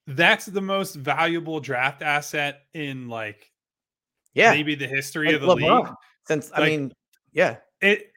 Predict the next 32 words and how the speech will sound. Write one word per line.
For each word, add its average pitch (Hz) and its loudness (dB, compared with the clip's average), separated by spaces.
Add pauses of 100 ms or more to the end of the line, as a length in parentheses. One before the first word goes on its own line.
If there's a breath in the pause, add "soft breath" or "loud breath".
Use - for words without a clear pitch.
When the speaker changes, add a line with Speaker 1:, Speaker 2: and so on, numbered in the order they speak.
(140)
Speaker 1:
if 240 0
they 220 4
were 196 -4
to 175 -6
say, 139 -4
"We'll 135 -6
trade 135 -10
this 127 -14
pick - -18 (360)
in 131 -8
a 120 -8
deal 117 -8
to 110 -14
get 117 -10 (600)
another 143 -2
star," - -12
like, 123 -6
let's 175 2
say 180 -2
they 165 -6
get 143 -4
James 123 -8
to 117 -16
commit, 113 -20 (600)
and 127 -2
James 135 -2
is 127 -8
like, 117 -10
"I'm 127 -8
only 156 -4
gonna 139 -6
commit 127 -8